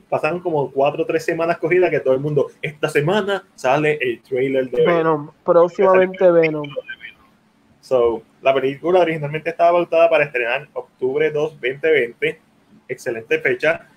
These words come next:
Speaker 1: Si Venom fuera una película R, sería perfecto, pero no lo es. Es P G trece. Y Venom dos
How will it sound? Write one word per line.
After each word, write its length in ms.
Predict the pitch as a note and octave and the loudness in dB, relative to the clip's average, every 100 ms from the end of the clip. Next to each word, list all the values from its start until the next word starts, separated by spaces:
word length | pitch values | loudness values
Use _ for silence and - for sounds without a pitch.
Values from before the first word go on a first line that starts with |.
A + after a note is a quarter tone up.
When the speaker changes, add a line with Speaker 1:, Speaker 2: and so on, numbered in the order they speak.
| _ | _
Speaker 1:
Si 140 | C3+ | 0
Venom 260 | B2 B2 B2+ | 0 0 0
fuera 180 | C#3+ | 0
una 160 | C#3+ D3 | 2 0
película 400 | D3 C#3+ D#3 D#3 | -2 -2 2 4
R, 220 | F#3+ E3 | 4 0
sería 260 | C#3+ B2 A#2 | -2 -2 0
perfecto, 640 | D#3+ - C3+ - D#3 D#3+ _ | -2 0 -4 -2 -4 -4 _
pero 140 | A#2 | -8
no 100 | A2 | -4
lo 120 | B2+ | -2
es. 220 | B2 A#2 - _ _ _ _ _ | -2 -4 -10 _ _ _ _ _
Es 100 | - | -20
P 120 | _ | _
G 140 | B2+ - | -4 -2
trece. 360 | B2 A2+ B2 - _ _ _ - | -4 -2 -4 -6 _ _ _ -6
Y 420 | F#3+ F#3+ F3+ F3+ _ _ | 0 2 2 -2 _ _
Venom 300 | B2 C#3+ D3+ | -2 -2 0
dos 540 | F#3+ F#3 E3+ - _ | 2 4 2 -4 _